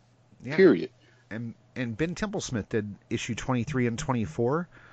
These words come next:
Speaker 1: but
Speaker 2: Mm-hmm.
Speaker 1: he also did Shadow Man thirteen,
Speaker 2: Mm-hmm.
Speaker 1: which is a very hard book to get. And he was actually supposed to do four covers for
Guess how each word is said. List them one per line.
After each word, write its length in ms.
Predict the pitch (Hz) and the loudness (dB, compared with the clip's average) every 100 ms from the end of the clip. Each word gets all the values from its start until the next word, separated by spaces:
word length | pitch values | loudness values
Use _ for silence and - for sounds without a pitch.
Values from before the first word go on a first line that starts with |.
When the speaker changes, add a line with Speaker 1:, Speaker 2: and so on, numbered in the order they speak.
| - - - - | -20 -20 -20 -4
Speaker 1:
but 200 | - 208 | 4 6
Speaker 2:
Mm-hmm. 180 | 254 - | 6 4
Speaker 1:
he 240 | - 202 | -4 0
also 340 | 175 165 160 165 | 4 4 2 0
did 240 | 143 131 | 0 -4
Shadow 380 | - - 123 127 | -2 -2 0 0
Man 540 | 120 110 107 101 101 92 - | -2 -2 -2 -4 -6 -10 -4
thirteen, 880 | 131 117 - - 214 196 87 90 95 - - - - - - | -2 -2 -6 -8 -6 -4 -6 -8 -10 -14 -20 -20 -20 -8 4
Speaker 2:
Mm-hmm. 600 | 101 104 104 120 170 110 | 6 8 10 8 8 4
Speaker 1:
which 260 | 120 104 113 | 0 0 -4
is 140 | 104 | -6
a 60 | 95 | -4
very 280 | 98 98 | -2 -2
hard 320 | 92 104 90 80 | -2 -4 -6 -6
book 180 | 95 - | -10 -10
to 80 | |
get. 180 | 92 101 | -8 -8
And 100 | - | -6
he 80 | 117 | -6
was 120 | 220 | -4
actually 280 | 240 - 196 | -4 -4 -6
supposed 300 | - 170 - | -4 -4 -4
to 60 | 139 | -4
do 160 | 131 | -4
four 360 | 104 - 143 117 | -4 -2 0 0
covers 840 | - - 143 85 - - - - - - - - _ _ - | -2 -4 -2 -4 -8 -10 -10 -10 -16 -20 -20 -20 _ _ -20
for 500 | - 120 101 92 87 | -4 -2 0 -4 -8